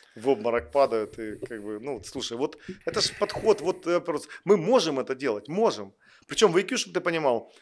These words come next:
там же куча вещей, которые делали наши. Я, мы, мы сначала с немцами, с теми, с теми, а потом немцы все, пф,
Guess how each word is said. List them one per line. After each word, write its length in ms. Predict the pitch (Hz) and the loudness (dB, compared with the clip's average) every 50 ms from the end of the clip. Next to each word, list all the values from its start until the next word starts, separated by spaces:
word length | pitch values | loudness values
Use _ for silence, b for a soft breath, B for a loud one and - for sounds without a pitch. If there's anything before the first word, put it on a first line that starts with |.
| b b b | b b b
там 140 | - 175 175 | 2 2 2
же 80 | 180 196 | 2 -2
куча 260 | - 208 208 - 196 | -4 -4 -4 -4 -6
вещей, 320 | 180 185 170 - - 240 226 | -4 -2 -2 0 0 -2 -4
которые 320 | - - - 165 160 143 | -6 -8 -6 -8 -6 0
делали 280 | 160 190 170 156 151 151 | 2 2 2 2 0 0
наши. 480 | 143 175 185 165 - - - 110 104 _ _ _ _ _ _ _ _ _ _ _ _ _ _ _ | 2 2 0 0 0 -4 -8 -10 -18 _ _ _ _ _ _ _ _ _ _ _ _ _ _ _
Я, 180 | - 156 165 143 | 4 6 6 6
мы, 280 | 147 160 208 185 139 117 | 6 4 4 4 4 4
мы 140 | 135 175 | 2 0
сначала 360 | 175 - 156 127 139 123 113 113 | 2 2 0 0 2 2 2 0
с 100 | - 190 | 0 0
немцами, 480 | 220 240 233 214 185 - 175 160 151 | 2 4 4 2 2 0 -2 -2 -2
с 80 | 147 - | -4 -4
теми, 200 | - 214 202 185 | -4 -4 -4 -2
с 60 | - | 0
теми, 80 | 185 180 | 0 0
а 40 | |
потом 300 | 180 208 208 - 254 233 226 | 0 0 0 2 2 2 4
немцы 380 | 233 240 226 233 - 220 180 - - | 2 2 0 0 -4 -6 -6 -8 -10
все, 200 | - - 220 214 | -2 4 4 4
пф, 280 | - - - - - | 4 4 -4 -8 -8